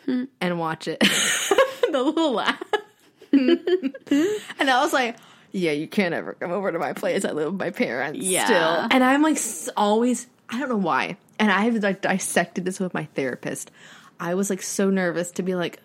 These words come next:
Speaker 2: "Yeah, I live with my parents." I don't know why. I feel like there's such a, like, there's not a judgment on it. Like, so many people our age live with their parents still. But
Speaker 1: Yeah,
Speaker 2: I
Speaker 1: because our parents are awesome, and
Speaker 2: Yeah.
Speaker 1: they're just like, "We wanna help you."
Speaker 2: Yeah.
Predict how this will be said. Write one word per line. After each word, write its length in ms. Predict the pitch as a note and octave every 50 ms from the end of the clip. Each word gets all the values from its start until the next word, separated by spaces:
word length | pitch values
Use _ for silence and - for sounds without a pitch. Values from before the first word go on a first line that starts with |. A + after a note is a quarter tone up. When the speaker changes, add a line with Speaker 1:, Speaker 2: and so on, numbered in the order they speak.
| _ _ -
Speaker 2:
"Yeah, 340 | - - - A3 A3 A3 G#3+
I 40 |
live 100 | G#3+ G#3+
with 160 | A#3+ A#3 A3 A3+
my 120 | A3+ A3
parents." 580 | G#3+ - A#3+ B3 A#3 A#3 A#3 A3+ A3 A#3 - - -
I 80 | B3
don't 120 | C4 C#4+ B3+
know 140 | C4 C4 C4
why. 460 | A#3+ A3+ G#3+ G3+ G3+ G#3+ A3 A3+ A3 -
I 140 | A3+ A3
feel 140 | G#3+ A3 A#3+
like 100 | A#3 A#3
there's 180 | G#3+ G#3+ G3+ -
such 180 | - G#3 G3+
a, 80 | - A3+
like, 260 | A3+ A3+ G3 - - _ _ _ _
there's 200 | - C4+ C4+ C4
not 200 | A#3 G#3+ G#3+ A#3
a 60 | B3
judgment 460 | A#3 C4+ B3+ C4 B3+ - C4+ C4+ C4+
on 180 | C4+ C4+ C#4 C#4
it. 180 | C#4+ C#4+ C4+
Like, 180 | A#3 A#3 G3+ G#3
so 120 | - G#3+ G3+
many 120 | G3+ G3
people 200 | G3+ G3 G#3+ G#3
our 200 | F#3+ F#3 F#3+ F#3
age 300 | F3+ F3+ F#3 F#3 F#3 - - -
live 360 | - D#3+ D#3 D3+ D3+ D#3 E3+
with 100 | F#3 F#3+
their 120 | F#3 F3 F#3+
parents 380 | G3 G3+ G3+ G3 F#3+ G#3 -
still. 400 | - - G#3 G#3 G#3 G#3 G#3 G#3 G#3 - - - - - _
But 100 | - G#3
Speaker 1:
Yeah, 60 | A3+ G#3+
Speaker 2:
I 20 |
Speaker 1:
because 260 | G3 G3+ F#3+ G#3 G3+ G#3
our 100 | G3 F#3+
parents 360 | - - G3 G3 F#3+ F#3+ -
are 140 | G3 - - -
awesome, 600 | F3+ F#3 F3+ G3+ - - G3+ F3+ F3 F3+ F#3+ F#3 - -
and 640 | F#3 G3 F#3+ F#3 F3+ E3+ E3 F3 F3 F#3 F3+ - - - -
Speaker 2:
Yeah. 160 | - G#3+ C4+
Speaker 1:
they're 80 | B3+ B3+
just 260 | A3+ C4 C4+ A#3+ -
like, 280 | B3 A3+ A3 A3+ A3 -
"We 140 | C#4+ D4+ D#4
wanna 220 | D#4 D4+ D4+ D4+
help 280 | C#4+ D4+ D4+ D4+ - -
you." 260 | C#4 C#4 C4+ C#4 C#4
Speaker 2:
Yeah. 380 | A#3 A#3 G#3+ G3 F3 D#3 C#3+